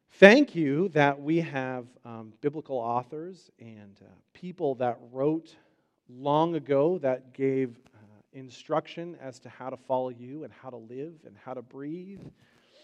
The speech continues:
And God, thank you for the promise that you will never leave us in a place that we are tempted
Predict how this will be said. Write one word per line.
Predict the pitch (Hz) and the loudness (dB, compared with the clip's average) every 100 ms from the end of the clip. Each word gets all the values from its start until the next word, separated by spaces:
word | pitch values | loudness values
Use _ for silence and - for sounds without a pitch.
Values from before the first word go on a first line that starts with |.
| _ _ - _ - | _ _ -20 _ -4
And | 165 | 0
God, | 170 170 165 | 6 8 6
thank | - 190 226 226 | 4 4 4 0
you | 180 | -6
for | 160 165 | -2 -2
the | 147 | -4
promise | - 180 208 180 131 143 - | -2 2 2 2 -4 -6 -8
that | - 139 120 - | -2 -2 -2 -14
you | 139 156 180 | -18 -14 -10
will | 170 | -8
never | 156 151 165 160 | -6 -2 -2 0
leave | 147 143 175 156 | -4 -8 -8 0
us | 135 - | 0 -2
in | 151 147 | -16 -16
a | |
place | - - 151 147 123 - | -8 2 2 2 -4 -8
that | 139 135 | -8 -8
we | 143 143 | -4 -2
are | 123 | -2
tempted | 123 - 175 185 - 113 107 | -6 -16 -14 -14 -16 -18 -18